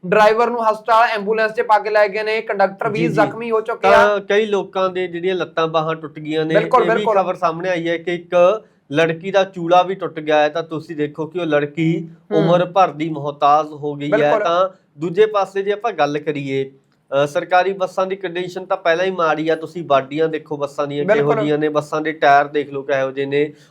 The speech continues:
Speaker 2: ਉੱਪਰੋਂ ਇਹਨਾਂ ਬੱਸਾਂ ਨੂੰ ਓਵਰਲੋਡ ਕਰ ਲਿਆ ਜਾਂਦਾ ਹੈ।
Speaker 1: ਹੂੰ।
Speaker 2: ਹਾਲਾਂਕਿ ਜੇ ਮੋਟਰਸਾਈਕਲ ਤੇ ਤਿੰਨ ਜਣੇ ਬੈਠੇ ਹੋਣ, ਪੁਲਿਸ ਚਲਾਨ ਕੱਟ ਦਿੰਦੀ ਹੈ। ਕਾਰ ਦੇ
Speaker 1: ਹੂੰ।
Speaker 2: ਵਿੱਚ ਫਾਈਵ ਸੀਟਰ ਦੇ ਵਿੱਚ ਅਗਰ ਛੇ ਜਣੇ ਬੈਠੇ ਹੋਣ, ਸੱਤ ਜਣੇ ਬੈਠੇ ਹੋਣ,
Speaker 1: ਹੂੰ,
Speaker 2: ਤਾਂ
Speaker 1: ਬਿਲਕੁਲ।
Speaker 2: ਚਲਾਨ ਹੋ ਜਾਂਦਾ ਹੈ।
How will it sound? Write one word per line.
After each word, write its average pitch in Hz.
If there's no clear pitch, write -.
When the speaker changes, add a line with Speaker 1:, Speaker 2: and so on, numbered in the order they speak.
Speaker 2:
ਉੱਪਰੋਂ 220
ਇਹਨਾਂ 233
ਬੱਸਾਂ 196
ਨੂੰ 208
ਓਵਰਲੋਡ 165
ਕਰ 180
ਲਿਆ 143
ਜਾਂਦਾ 127
ਹੈ। 117
Speaker 1:
ਹੂੰ। 220
Speaker 2:
ਹਾਲਾਂਕਿ 175
ਜੇ 196
ਮੋਟਰਸਾਈਕਲ 175
ਤੇ 190
ਤਿੰਨ 175
ਜਣੇ 175
ਬੈਠੇ 165
ਹੋਣ, 180
ਪੁਲਿਸ 170
ਚਲਾਨ 151
ਕੱਟ 156
ਦਿੰਦੀ 156
ਹੈ। 160
ਕਾਰ 147
ਦੇ -
Speaker 1:
ਹੂੰ। 156
Speaker 2:
ਵਿੱਚ 156
ਫਾਈਵ 147
ਸੀਟਰ 156
ਦੇ 156
ਵਿੱਚ 156
ਅਗਰ 151
ਛੇ 156
ਜਣੇ 160
ਬੈਠੇ 151
ਹੋਣ, 165
ਸੱਤ 156
ਜਣੇ 156
ਬੈਠੇ 151
ਹੋਣ, 165
Speaker 1:
ਹੂੰ, 190
Speaker 2:
ਤਾਂ 214
Speaker 1:
ਬਿਲਕੁਲ। 202
Speaker 2:
ਚਲਾਨ 180
ਹੋ 175
ਜਾਂਦਾ 165
ਹੈ। 165